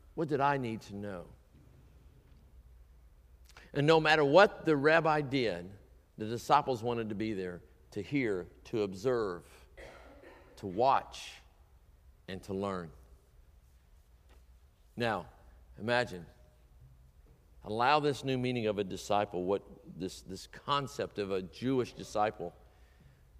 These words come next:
to represent how Jesus invites us into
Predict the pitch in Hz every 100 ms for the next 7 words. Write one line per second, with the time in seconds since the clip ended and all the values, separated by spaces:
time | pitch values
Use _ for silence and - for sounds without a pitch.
0 | - - - - _ - - - - _
1 | _ - 107 117 117 120 - 107 104 87
2 | 104 139 156 90 73 87 - - - -
3 | - _ - 101 101 113 117 110 127 110
4 | - - - - - - - - - _
5 | - 117 123 - 101 90 87